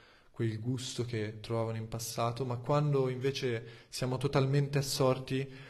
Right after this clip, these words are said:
nel puro servizio devozionale non c'è il minimo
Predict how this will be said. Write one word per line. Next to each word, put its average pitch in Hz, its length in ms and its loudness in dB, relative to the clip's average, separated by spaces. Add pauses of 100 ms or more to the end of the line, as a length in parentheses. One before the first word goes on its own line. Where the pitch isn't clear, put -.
(280)
nel 120 180 0
puro 139 260 4
servizio 127 500 0
devozionale 127 1040 2
non 123 160 -2
c'è 123 200 0
il 117 260 2
minimo 117 960 0